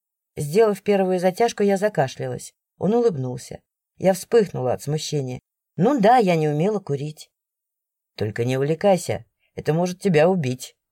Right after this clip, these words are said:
Он выпустил дым в сторону, покосившись на меня. "Как и многое другое, правда?" Я пожала плечом, сделав вторую осторожную затяжку.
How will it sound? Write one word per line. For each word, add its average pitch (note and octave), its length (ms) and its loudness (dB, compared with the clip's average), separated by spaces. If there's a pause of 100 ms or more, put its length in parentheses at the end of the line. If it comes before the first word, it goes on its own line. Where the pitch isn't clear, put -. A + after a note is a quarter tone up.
Он D3 140 -4
выпустил C#3 460 -6
дым D#3 260 -2
в - 40 -8
сторону, G3 440 0
покосившись C#3 580 -8
на C3 100 -6
меня. C3 280 -8 (720)
"Как E4 200 2
и D4+ 40 2
многое B3 400 4
другое, D#3+ 460 4
правда?" A3+ 460 0 (420)
Я D#3+ 180 0
пожала D#3+ 340 4
плечом, D#3+ 400 0
сделав C#3+ 340 0
вторую D#3+ 420 0
осторожную A#2 540 -4
затяжку. B2 600 -10